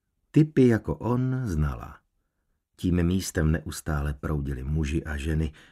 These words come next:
kteří už zažili lepší časy. Povědomý oblek, kdysi možná drahý, ale teď roztřepený kolem manžet,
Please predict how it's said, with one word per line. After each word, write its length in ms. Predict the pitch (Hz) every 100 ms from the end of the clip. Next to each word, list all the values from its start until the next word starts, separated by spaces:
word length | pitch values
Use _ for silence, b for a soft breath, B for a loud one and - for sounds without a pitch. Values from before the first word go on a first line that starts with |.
| -
kteří 360 | - 92 98
už 200 | - 80
zažili 400 | 82 85 85 82
lepší 380 | 80 78 - -
časy. 380 | - - - - - _ _ _ _ _ _ _ _
Povědomý 560 | 165 139 113 95 76 -
oblek, 400 | 87 78 73 -
kdysi 440 | 71 76 78 - 69
možná 400 | 82 71 69 67
drahý, 440 | 71 71 76 76 B B
ale 140 | 85 80
teď 220 | 73 87
roztřepený 680 | 85 - - 80 78 71 71
kolem 360 | 71 71 67
manžet, 500 | 67 73 78 76 82